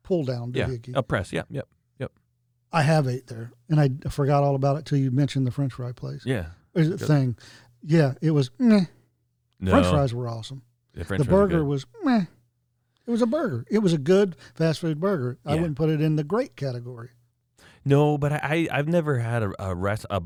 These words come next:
Speaker 2: a fast food burger that's great. I mean, certain restaurant burgers can be like, okay.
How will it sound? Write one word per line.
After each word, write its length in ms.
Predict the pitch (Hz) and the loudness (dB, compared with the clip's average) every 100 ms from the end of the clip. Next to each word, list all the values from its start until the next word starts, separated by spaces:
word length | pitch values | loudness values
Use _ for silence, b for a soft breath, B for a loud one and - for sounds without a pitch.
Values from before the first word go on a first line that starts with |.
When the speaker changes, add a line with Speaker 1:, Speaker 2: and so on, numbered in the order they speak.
| 85 | -8
Speaker 2:
a 100 | 92 | -12
fast 400 | 87 - 117 107 | -12 -8 -6 -6
food 220 | - 110 101 | -6 -6 -2
burger 200 | 107 113 | -2 -2
that's 140 | 85 | -6
great. 480 | 82 82 78 71 - | -10 -8 -8 -8 -6
I 160 | 110 113 | -4 0
mean, 220 | 117 110 | 2 2
certain 320 | 147 151 113 | -2 -2 0
restaurant 480 | 92 110 - 120 101 | 0 -2 -4 -4 -2
burgers 380 | 120 120 127 - | -4 -2 -6 -6
can 160 | 104 | -6
be 60 | 92 | -4
like, 160 | 85 82 | -4 -4
okay. 460 | 90 - 82 85 | -4 -4 -8 -8